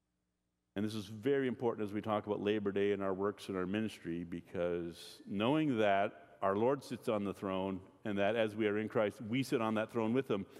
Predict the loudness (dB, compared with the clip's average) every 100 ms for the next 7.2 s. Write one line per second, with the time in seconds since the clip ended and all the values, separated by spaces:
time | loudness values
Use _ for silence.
0 | -20 -12 -8 -4 0 0 2 0 0 -8
1 | -6 -2 0 0 0 0 0 2 0 -2
2 | -18 -8 0 0 2 2 2 2 2 2
3 | 2 0 2 4 4 4 4 4 2 2
4 | -2 4 2 4 0 0 2 2 2 2
5 | 0 0 -2 0 -2 2 2 4 2 2
6 | 0 -2 0 0 0 -2 0 2 4 4
7 | 2